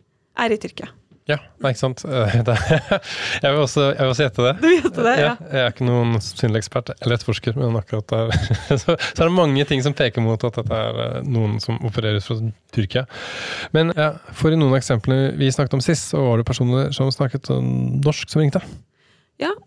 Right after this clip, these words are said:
Speaker 1: eh, og det kan jo enten tyde på at det er utenlandske aktører som står bak, altså organiserte kriminelle, som har rekruttert personer i
Speaker 2: Mm.
Speaker 1: Norge for å for eksempel ringe for dem, eller at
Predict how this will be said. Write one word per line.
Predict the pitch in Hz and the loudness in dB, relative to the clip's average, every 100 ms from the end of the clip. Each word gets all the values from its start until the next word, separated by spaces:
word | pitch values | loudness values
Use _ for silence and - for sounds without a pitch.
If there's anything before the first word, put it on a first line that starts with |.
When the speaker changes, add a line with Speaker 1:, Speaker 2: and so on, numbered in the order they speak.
| - | -6
Speaker 1:
eh, | 254 262 - | -2 -2 -2
og | |
det | 240 247 | -2 0
kan | 240 | -2
jo | 277 | -2
enten | - 196 - 220 208 | -2 -6 -8 -14 -8
tyde | 226 190 - | -6 -4 -4
på | 107 | -6
at | - 107 - - | -4 -6 -10 -14
det | - 110 | -8 -4
er | 170 175 - | -2 -2 -4
utenlandske | 214 180 - 165 165 170 - | -4 -4 -4 -4 -4 -6 -6
aktører | 180 - - 190 | -6 -6 -6 -4
som | 170 190 175 | -4 -6 -6
står | 220 196 | -6 -6
bak, | 180 208 359 - | -2 -2 -2 -8
altså | - - | -14 -10
organiserte | - 175 190 185 226 208 220 | -8 -6 -6 -4 -6 -6 -10
kriminelle, | - 214 196 190 196 277 | -8 -6 -4 -2 -2 -4
som | - 214 202 | -6 -4 -4
har | 180 185 180 | -2 -4 -4
rekruttert | 185 208 - - - - | -6 -10 -6 -6 -6 -10
personer | - 220 185 196 311 - - | -10 -8 -4 -2 -4 -6 -10
i | - | -8
Speaker 2:
Mm. | 190 190 | -4 -2
Speaker 1:
Norge | 165 - 311 392 - _ _ | -2 -2 -2 -4 -12 _ _
for | _ 202 | _ -4
å | 185 190 | -2 -2
for | 196 | -4
eksempel | 196 185 - 196 | -4 -4 -4 -2
ringe | 180 175 185 185 - | -2 0 0 -2 -6
for | - | -8
dem, | - 233 339 _ _ _ _ _ _ _ | -2 0 0 _ _ _ _ _ _ _
eller | - 247 285 370 - | -2 2 2 2 -2
at | - 247 | -4 -6